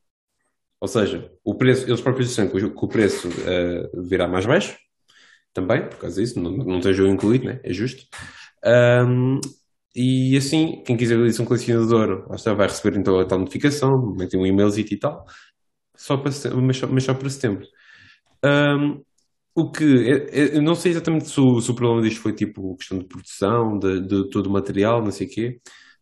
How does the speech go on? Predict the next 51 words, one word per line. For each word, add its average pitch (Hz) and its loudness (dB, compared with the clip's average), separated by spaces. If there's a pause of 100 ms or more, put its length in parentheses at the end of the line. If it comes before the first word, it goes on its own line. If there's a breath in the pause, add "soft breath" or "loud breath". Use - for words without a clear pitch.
(360)
mas, 120 -2
epá, - -4
sinceramente 110 -2
acho 104 -4
que - -14
foi, 104 -4
acho 104 -2
que - -20
tinha 107 0
sido 104 -4
a 98 0
melhor 98 2
opção, 95 -6
acho 95 -6
que 98 -6
não 92 -4
valia 95 -2
estar 95 -2
a, 95 -4
se - -4
o - 4
jogo 131 2
já 120 -2
está 110 0
pronto, 107 -2
não 101 -2
valia 98 2
a - -4
pena 101 2
estar 98 0
a 95 2
adiar 92 0 (440)
o 101 2
jogo, 101 2 (360)
ainda 120 6
por 117 2
cima 131 6
depois 135 6
deles 131 8
próprios 123 -2
terem 151 2
antecipado 110 -2 (140)
<laughs> - -
de 131 4
setembro 131 0
para 120 2
julho, 110 0 (280 loud breath)
era 117 6
muito 113 4
chato. 101 -4 (560 loud breath)
Então, 107 2